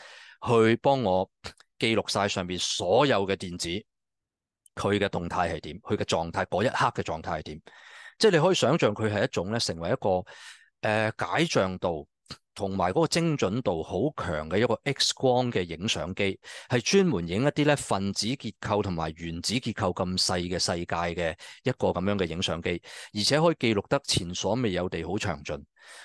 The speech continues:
我哋預期呢，就係可以有咗呢一個噉嘅 X 光嘅激光之後呢，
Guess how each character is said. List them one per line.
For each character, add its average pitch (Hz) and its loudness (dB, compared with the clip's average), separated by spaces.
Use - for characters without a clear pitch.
我 147 2
哋 151 6
預 127 4
期 95 0
呢， 147 4
就 120 2
係 98 2
可 127 6
以 120 0
有 92 2
咗 - 2
呢 123 2
一 131 4
個 - 0
噉 104 -2
嘅 117 0
X - -2
光 120 0
嘅 - -8
激 117 0
光 117 0
之 117 0
後 92 -2
呢， 101 -2